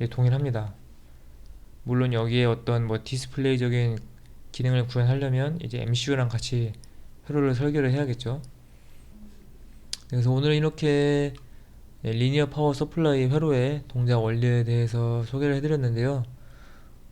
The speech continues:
어, 앞으로 회로를 하나씩 이렇게 소개를 드리면서 어떤 식으로 동작을 하는지, 어떻게 설계를 하는지 이런 부분에 대해서 좀 소-, 설계를 드리고 싶습니다.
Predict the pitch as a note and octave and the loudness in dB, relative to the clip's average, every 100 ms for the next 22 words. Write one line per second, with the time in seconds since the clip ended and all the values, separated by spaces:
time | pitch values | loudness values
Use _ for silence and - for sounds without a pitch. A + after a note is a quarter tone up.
0 | - - A2+ A2 A#2 D3+ D3 C#3+ C#3 B2 | -16 -8 -2 -2 0 2 4 4 4 0
1 | C3+ - E3+ F3 E3 D#3+ F3 E3+ D3+ C3 | -6 0 4 4 4 4 4 2 0 0
2 | C3+ C#3 A#2+ C#3 D#3 D3+ C3+ B2 B2 A#2 | 0 -2 -2 -2 0 0 0 0 2 0
3 | A#2 A2+ G#2+ - - - - - - - | 0 0 -2 -8 -18 -18 -18 -18 -12 -2
4 | C3 C3 C3 B2+ A#2+ A#2 A#2 C#3 C#3 A2+ | 0 0 0 0 0 0 0 0 -2 -2
5 | A2 G#2+ - - - - - - - - | -4 -6 -10 -20 -20 -20 -20 -14 -6 -2
6 | B2+ A#2+ D3 D3 D3+ C#3+ B2 C#3+ E3+ - | 0 2 4 4 4 2 2 2 0 -8
7 | - - - - - C3 C3 B2+ A#2+ B2+ | -18 -20 -20 -20 -8 0 2 2 2 2
8 | A#2+ B2 A#2 A#2 A2+ A2 - A#2+ B2 - | 2 2 2 2 0 -2 -2 -2 -2 -6
9 | - E3 D#3+ D#3 D3+ D3 - B2 A#2+ - | -2 2 4 6 6 2 -2 0 0 -2
10 | C#3+ A#2+ A2 G#2+ | -2 -2 -2 -6